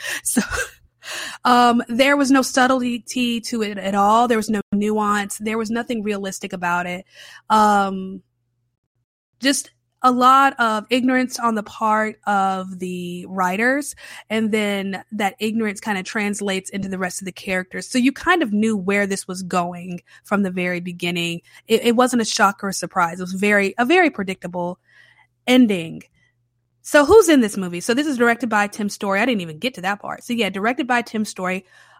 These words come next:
um, written by Tracy Oliver, Dwayne Perkins. So Tracy Oliver, just looking at some of the things she's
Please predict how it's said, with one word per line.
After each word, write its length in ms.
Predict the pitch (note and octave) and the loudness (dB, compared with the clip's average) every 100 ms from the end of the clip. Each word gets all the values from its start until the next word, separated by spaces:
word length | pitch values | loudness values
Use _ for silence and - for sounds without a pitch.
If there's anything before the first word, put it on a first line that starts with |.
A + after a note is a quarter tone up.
| - | 0
um, 360 | G#3+ G#3 G3 F#3 | 4 6 4 0
written 280 | B3+ C4 | -2 0
by 180 | A3 G3+ | 4 2
Tracy 400 | G#3 B3+ A#3+ C4 | 2 -2 -2 -4
Oliver, 600 | A#3+ A3 A3 G#3+ A3 G#3+ G#3+ - _ - | 0 2 2 0 0 0 -4 -10 _ -4
Dwayne 500 | G#3 G3+ A3 A3 A3+ | -2 2 2 2 0
Perkins. 920 | - A#3 G#3+ A3+ G#3+ G#3+ A3 G#3+ - _ _ _ _ _ _ _ _ _ _ _ _ _ _ _ | -2 -4 -2 -2 -2 -2 -4 -6 -12 _ _ _ _ _ _ _ _ _ _ _ _ _ _ _
So 480 | - A#3 G#3+ G#3 | -4 0 2 2
Tracy 380 | G3+ C#4+ D#4 E4+ | 2 2 2 2
Oliver, 320 | A#3+ G#3+ G3 | 2 2 0
just 160 | G3 - | -6 -6
looking 240 | A3+ A#3 | -6 -2
at 120 | G#3 G#3 | -2 -2
some 140 | G#3+ | -4
of 60 | G3+ | -6
the 60 | |
things 260 | G3 F#3+ F#3 | -6 -8 -8
she's 340 | - G3 G3 | -6 -4 -4